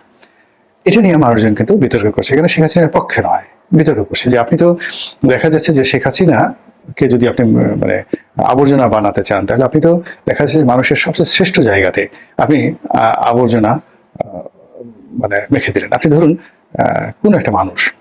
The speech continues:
কোন একটা মানুষ সে হাতে আবর্জনা নিয়ে, আহ, নাড়াচাড়া করে, তো আপনি তাকে কি বলবেন? পাগল বলবেন বা নোংরা বলবেন,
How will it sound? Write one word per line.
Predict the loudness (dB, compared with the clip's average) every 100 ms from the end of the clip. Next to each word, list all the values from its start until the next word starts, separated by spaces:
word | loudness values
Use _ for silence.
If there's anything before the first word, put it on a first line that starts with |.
| _ -2
কোন | -2
একটা | 0
মানুষ | -2 -2 -2 -6 _ _ _ _ _ _ _ _ -20 -20 _ _
সে | -2
হাতে | 0 0 0 0
আবর্জনা | 2 2 2 2
নিয়ে, | 2 2
আহ, | 0 -4 _ -16 -14 -12 -16 _ _ -2
নাড়াচাড়া | 0 0 -2 -4
করে, | -4 -8 -10 _ _ _ _ _ _ -20 _ _ _ _ -2
তো | 0
আপনি | 0 0 0 0
তাকে | -2 0 2 0 -6
কি | -2 0
বলবেন? | 2 0 -4 -12 _ _ _ -2
পাগল | 0 0
বলবেন | 0 0 0 -4 _ -20 -8 0
বা | 2
নোংরা | 4 4 2
বলবেন, | 0 -4